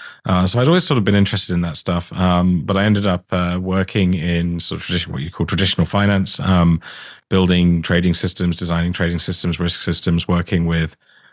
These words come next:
bankers, traders, exchanges, things like that. Uh, I spent a couple of years at the London Stock Exchange, for instance.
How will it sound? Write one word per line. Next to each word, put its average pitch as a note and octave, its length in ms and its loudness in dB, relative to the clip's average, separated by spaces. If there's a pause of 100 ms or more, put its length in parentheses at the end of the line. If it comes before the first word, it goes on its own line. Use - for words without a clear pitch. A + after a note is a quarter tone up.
(100)
bankers, F2 380 0
traders, E2 640 2
exchanges, E2+ 720 0
things F#2 180 -4
like D2+ 140 -8
that. E2 260 -4
Uh, E2+ 160 -4
I E2 40 -2
spent E2+ 280 -2
a G2+ 60 -6
couple F2+ 200 -4
of E2+ 60 2
years E2 220 2
at E2 140 -2
the E2+ 40 -2
London E2 240 2
Stock E2+ 260 0
Exchange, E2+ 320 0
for - 120 -2
instance. E2 320 0